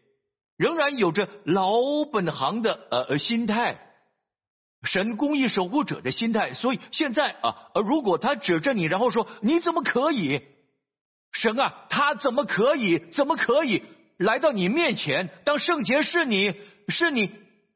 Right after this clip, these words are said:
是你宝座的根基，你的公义托住你的宝座。你如果接纳他，难道你没看见他昨天做了什么吗？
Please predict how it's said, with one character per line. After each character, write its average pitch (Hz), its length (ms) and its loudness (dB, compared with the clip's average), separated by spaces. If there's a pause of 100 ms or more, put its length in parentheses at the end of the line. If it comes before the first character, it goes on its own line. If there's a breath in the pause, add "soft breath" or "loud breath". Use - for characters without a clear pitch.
是 311 120 0
你 240 140 0
宝 165 400 0
座 320 260 2
的 180 120 -2
根 302 300 -2
基， 302 500 0 (200)
你 233 220 4
的 202 120 0
公 349 420 0
义 302 640 -2 (520)
托 349 320 4
住 294 280 0
你 220 160 2
的 277 120 2
宝 135 300 -2
座。 - 540 -2
你 240 100 2
如 262 220 2
果 277 140 0
接 349 300 2
纳 294 200 0
他， 208 320 0 (480)
难 240 200 0
道 320 80 2
你 233 120 0
没 247 140 0
看 320 180 0
见 269 120 -2
他 240 100 2
昨 208 200 0
天 254 160 -2
做 262 200 0
了 214 80 0
什 175 160 -2
么 185 100 2
吗？ 220 140 0